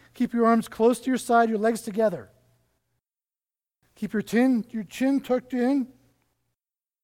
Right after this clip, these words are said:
So the snake is probably gonna nudge you and climb all over your body. Sounds like fun, doesn't it? Don't panic. I repeat,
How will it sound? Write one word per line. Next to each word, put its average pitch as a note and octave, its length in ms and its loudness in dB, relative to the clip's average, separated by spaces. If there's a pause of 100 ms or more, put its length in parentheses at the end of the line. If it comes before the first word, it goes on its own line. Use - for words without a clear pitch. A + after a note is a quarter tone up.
(120)
So A3+ 100 -8
the G3 120 -4
snake B3 260 -2
is A3 60 -4
probably A3+ 260 0
gonna G#3 200 0
nudge G3 340 2
you B3 280 0 (1200)
and F3+ 100 -12
climb A3 320 2
all G#3+ 160 2
over G#3+ 140 0
your G#3+ 120 -2
body. F#3 420 0 (520)
Sounds G3 220 -6
like F#3 120 -4
fun, F#3+ 260 -4
doesn't D#3 240 -6
it? F#3+ 80 -12 (1900)
Don't A#3+ 240 4
panic. B3+ 520 0 (2000)
I G3 40 -4
repeat, A3 560 0